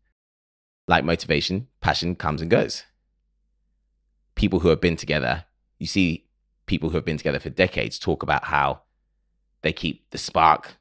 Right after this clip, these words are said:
the passion, the magic alive in their relationship, and how you have to find new ways to do that over time. And if it weren't for love, you wouldn't do that. If it weren't for being disciplined consistently,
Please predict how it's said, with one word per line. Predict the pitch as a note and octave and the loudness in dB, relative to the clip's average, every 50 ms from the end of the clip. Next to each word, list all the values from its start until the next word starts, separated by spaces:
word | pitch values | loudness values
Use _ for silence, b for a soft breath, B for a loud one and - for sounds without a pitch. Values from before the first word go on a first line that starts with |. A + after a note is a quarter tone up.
| _ _ - | _ _ -14
the | - - | -8 -4
passion, | - - E2 - - D#2+ | -2 0 0 0 -2 -4
the | D2 C#2+ | -4 -2
magic | D#2 D#2+ E2+ - E2+ D2 - | 0 0 0 0 -4 -8 -8
alive | D2+ C#2 C#2 C2+ C#2+ D2 | -4 -2 -2 -2 -2 -2
in | D2 C#2+ | -6 -6
their | C#2 C2 B1+ | -6 -6 -4
relationship, | C2+ D#2 F2+ F#2 - D2+ - - B1+ - | -2 -2 -2 -2 -4 -6 -8 -8 -8 -8
and | C#2+ C#2+ | -6 -4
how | D#2 C#2+ C#2+ | -4 -4 -4
you | C#2+ C#2+ C#2+ | -4 -6 -6
have | D2+ D2+ - | -6 -6 -6
to | - D2+ | -8 -8
find | - D2+ C#2+ C2+ C#2+ | -6 -4 -4 -4 -2
new | D#2+ E2+ E2+ | -2 -2 -2
ways | D2 D2 C#2+ C#2 - - | -2 -2 -4 -6 -6 -8
to | B1+ | -6
do | D2+ D#2 D#2 | -6 -4 -4
that | C#2 C2+ - - - | -2 -4 -4 -4 -6
over | D2 C#2 C#2 C2+ | -6 -6 -6 -8
time. | - - F2 F#2 - - - _ _ _ _ _ _ _ _ _ _ _ - | -6 -6 -4 -4 -6 -8 -14 _ _ _ _ _ _ _ _ _ _ _ -2
And | F2+ F2 | -2 0
if | - - | 0 -2
it | C#2 | 0
weren't | C2+ F#2+ F#2+ F#2+ - | 2 2 2 2 0
for | - - D#2+ | -2 -4 -2
love, | C2+ D2 F2+ D#2 G1+ - - - - _ _ _ _ _ _ _ _ _ _ - | 2 4 4 4 4 0 -8 -14 -20 _ _ _ _ _ _ _ _ _ _ -8
you | D2+ D2+ | -6 0
wouldn't | D#2 G2 A2 - C#2 G#1+ | 2 4 2 2 0 -4
do | - D2 C2+ B1+ | -8 -8 -6 -6
that. | B1+ B1+ - - _ _ _ _ _ _ _ _ _ _ _ _ _ _ _ _ _ _ _ _ - | -6 -6 -8 -10 _ _ _ _ _ _ _ _ _ _ _ _ _ _ _ _ _ _ _ _ -6
If | - - | -4 2
it | F2+ | 4
weren't | F2+ G#2 G#2 - | 6 6 4 4
for | - D2+ | 0 -2
being | - G2+ F2+ E2 D2+ | 0 2 2 2 0
disciplined | D2 F2 - D2 - - D2 C2 C2 - | -2 -2 -4 -4 -6 -6 -6 -6 -6 -8
consistently, | D2 C2+ - F#2 E2 - - A#1+ G1+ G1+ A1+ A#1 - | -8 -6 -2 -2 -2 -2 -4 -10 -12 -12 -12 -14 -16